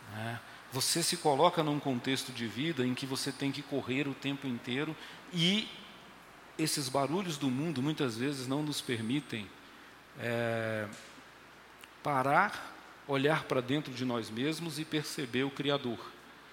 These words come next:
o Pai, o Senhor, né? Então, essa é uma primeira premissa que nós trabalhamos na aula passada. Daí a metáfora do deserto como um lugar para onde nós vamos para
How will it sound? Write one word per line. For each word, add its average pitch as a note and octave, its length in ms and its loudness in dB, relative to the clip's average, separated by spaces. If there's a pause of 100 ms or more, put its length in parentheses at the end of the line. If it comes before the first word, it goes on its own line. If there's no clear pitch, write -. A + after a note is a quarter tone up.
(560)
o A#2+ 80 -6
Pai, A#2+ 380 4 (480)
o A#2+ 40 -8
Senhor, G#2+ 420 -4 (960)
né? A#2 360 -6
Então, C#3 300 2
essa C#3+ 260 4
é - 20 8
uma D3+ 80 4
primeira D3 320 6
premissa D3 480 2
que - 120 -6
nós C3 160 2
trabalhamos B2+ 520 2
na A#2+ 100 2
aula B2 200 2
passada. B2 540 0 (380)
Daí D#3 280 10
a G3+ 60 12
metáfora F3 520 6
do D3 120 0
deserto C#3 580 4
como D3+ 240 2
um D#3 80 6
lugar D3 540 4 (340)
para D3 140 10
onde F#3+ 360 6
nós C#3 300 4
vamos G#3+ 600 2 (440)
para F3+ 360 8